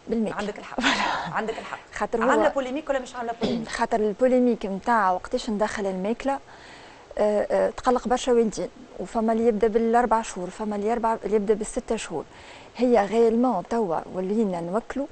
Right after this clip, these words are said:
Speaker 1: ما بين أربع وستة شهور، الكلهم صحاح.
Speaker 2: زوز صحاح.
Speaker 1: زوز صحاح. صحيح قبل،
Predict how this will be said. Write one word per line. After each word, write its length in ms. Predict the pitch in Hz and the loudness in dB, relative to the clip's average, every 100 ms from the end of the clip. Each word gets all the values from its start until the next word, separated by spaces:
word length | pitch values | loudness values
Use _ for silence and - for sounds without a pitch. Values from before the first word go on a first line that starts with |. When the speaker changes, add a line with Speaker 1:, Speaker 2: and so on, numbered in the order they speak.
| - | -6
Speaker 1:
ما 100 | 196 | -4
بين 200 | 185 190 247 | -2 -2 -2
أربع 320 | 262 262 269 - | 0 -2 -6 -12
وستة 360 | 233 240 214 | -8 -6 -6
شهور، 220 | - - - - - | -10 -12 -18 -20 -14
الكلهم 380 | 214 - 302 262 | -12 -2 -2 -2
صحاح. 420 | 247 - 165 - - | -6 -4 -4 -4 -12
Speaker 2:
زوز 260 | 185 269 262 | -8 -8 -8
صحاح. 260 | - 147 - - | -6 -6 -6 -8
Speaker 1:
زوز 180 | 190 247 | -4 -4
صحاح. 300 | - 175 - | -2 -4 -6
صحيح 300 | - 277 - | -2 -2 -2
قبل، 380 | - 202 254 | -4 2 2